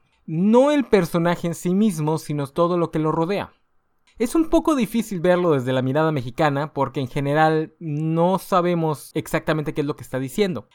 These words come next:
Y además los gringos blancos no van más allá de decir, "Seguramente es ofensivo para los mexicanos", y luego cuando les decimos que no, que en México hasta lo amamos,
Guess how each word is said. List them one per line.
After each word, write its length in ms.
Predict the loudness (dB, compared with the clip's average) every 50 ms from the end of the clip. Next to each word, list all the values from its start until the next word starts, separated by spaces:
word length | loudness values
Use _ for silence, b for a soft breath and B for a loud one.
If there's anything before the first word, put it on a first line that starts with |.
| b
Y 140 | b -2 0
además 340 | 2 2 4 6 4 4 4
los 140 | 2 0 0
gringos 300 | 0 -2 0 0 -2 0
blancos 380 | 0 0 0 0 0 -2 -2 0
no 100 | 2 2
van 140 | 2 2 0
más 180 | 0 -2 -2
allá 160 | -2 0 0
de 80 | 2 2
decir, 320 | 0 -2 -2 -2 -4 -4 -4 -6
"Seguramente 540 | -6 -2 2 4 4 4 4 2 -2 -4
es 60 | -6 -6
ofensivo 440 | -6 -6 -6 -4 -2 -2 -2 0
para 140 | 0 0 -2
los 100 | -2 -4
mexicanos", 540 | -6 -8 -8 -4 0 0 0 0 0 -4 -6 -4
y 80 | -2
luego 300 | 0 2 2 2 0 -2
cuando 220 | -2 -2 -2 -2 -2
les 120 | -2 -4
decimos 400 | -4 -6 -8 -6 -6 -6 -6 -4
que 140 | -4 -2 0
no, 200 | 2 2 2 2
que 120 | 0 -4
en 80 | -4 -4
México 260 | -4 -6 -4 -4 -6
hasta 180 | -6 -4 -4 -2
lo 100 | -2 -2
amamos, 420 | 0 0 0 0 -2 -2 -4 -8